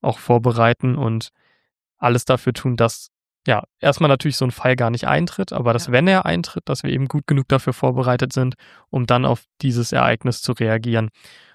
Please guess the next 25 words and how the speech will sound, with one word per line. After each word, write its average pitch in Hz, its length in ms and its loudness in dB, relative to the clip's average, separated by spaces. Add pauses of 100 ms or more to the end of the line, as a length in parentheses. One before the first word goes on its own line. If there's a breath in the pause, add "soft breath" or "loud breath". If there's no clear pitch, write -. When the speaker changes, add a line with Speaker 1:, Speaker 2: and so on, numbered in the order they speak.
(120)
Speaker 1:
Und 123 100 0
da 120 80 6
ist 131 80 2
aber 139 180 2
auch 127 60 2
so - 100 -4
ein 131 60 0
bisschen 143 240 2
natürlich 127 300 -2
das 127 140 -2
Problem, 127 540 0
wie 127 260 0 (480)
Netzbetreiber 127 640 0
funktionieren. 127 720 0 (540)
Also, 120 220 2
dass 117 420 -2 (140)
sie 131 80 0
natürlich 120 300 -2
auch - 120 0
versuchen 123 420 -2
müssen, 120 320 0
relativ 117 480 0
effizient 123 520 -4
zu 131 160 -4
arbeiten 139 600 2